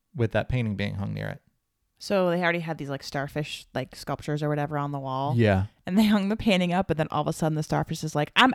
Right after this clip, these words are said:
Speaker 2: outta here."
Speaker 1: I guess, yeah. Either that, the painting's like,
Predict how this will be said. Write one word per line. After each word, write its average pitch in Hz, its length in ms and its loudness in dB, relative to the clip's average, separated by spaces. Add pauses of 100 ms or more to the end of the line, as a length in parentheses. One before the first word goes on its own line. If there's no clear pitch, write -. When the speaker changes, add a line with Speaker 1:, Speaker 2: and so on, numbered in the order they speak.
Speaker 2:
outta 247 240 10
here." 330 440 -4
Speaker 1:
I 117 60 4
guess, 135 480 2
yeah. 123 280 -2 (880)
Either 135 140 6
that, 120 140 4
the 107 140 4
painting's 110 340 2
like, 104 220 0